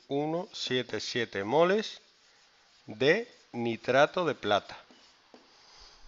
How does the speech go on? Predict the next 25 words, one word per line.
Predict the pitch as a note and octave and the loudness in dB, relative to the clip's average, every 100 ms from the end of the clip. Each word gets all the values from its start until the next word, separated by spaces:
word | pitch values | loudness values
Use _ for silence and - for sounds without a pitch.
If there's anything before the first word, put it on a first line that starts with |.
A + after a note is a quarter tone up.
| - - - | -20 -14 -6
Lo | |
voy | G#2+ G#2 | -2 -2
a | G#2+ | 0
poner | B2 C3+ - - | 0 0 0 -4
aquí, | G#2 - E3 B3 - - - - - - - _ _ - - - - | -4 -2 -6 -6 -14 -20 -20 -20 -20 -20 -20 _ _ -20 -20 -20 -8
cero | C3+ A#2+ B2 - | 0 2 2 4
coma | D#3 E3 F3 G3+ - - | 6 8 6 4 -2 0
once | C3+ C#3 C#3+ - F3 A#3 | 2 2 -2 -2 -2 -2
siete | - - B2 A#2+ - A#2+ | -6 -6 -2 -2 -2 -4
siete | - D3 D#3 - G3+ | -2 0 0 0 -6
moles. | G#2 G2+ D#2+ B1+ - - - _ _ _ _ _ _ _ _ _ _ | -4 -2 -4 -6 -14 -18 -20 _ _ _ _ _ _ _ _ _ _
Y | A#2+ | 4
ahora | B2 D#3 C3 | 6 8 6
yo | B2+ | 2
sé | - E3+ | 2 2
que | C3+ | 4
la | A#2+ A#2 | 2 2
relación | A2+ G#2 - D3 | 2 0 2 2
entre | A#2+ A2 A2+ | 2 0 -2
el | G#2+ | -2
nitrato | A2 G#2+ B2+ C3 C3+ | -4 0 0 2 0
de | C3+ | -2
plata | C3+ E3+ D3+ F2 - - - _ | 4 6 6 0 -14 -18 -20 _
y | C#3+ D3 - - _ _ _ - _ _ _ - _ - _ _ - | -8 -8 -8 -18 _ _ _ -20 _ _ _ -20 _ -20 _ _ -4
el | B2 - | -4 -4